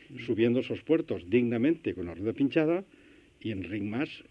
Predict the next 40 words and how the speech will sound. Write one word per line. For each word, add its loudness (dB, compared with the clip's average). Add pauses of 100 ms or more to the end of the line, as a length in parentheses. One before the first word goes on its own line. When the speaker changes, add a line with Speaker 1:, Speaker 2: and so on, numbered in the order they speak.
(180)
Speaker 2:
yo -8
no -2
le 6
veo 0
a -2
la -4
altura 0
de, -8
de, -8
de -8
Carlos -2
Rodríguez, 2
¿qué -4
quieres -4
que -2
te -6
diga? -2 (600)
Y 4
el, 0
el, -2
el -2
Movistar -2 (720)
tenía 2
que 2
haber 6
traído 6
al -2
otro 2
que 4
tienen 4
para 0
disputar -2
ese 0
tipo 2
de 2
etapas, -4
que 0
es, -2
eh, 0
Sosa. 0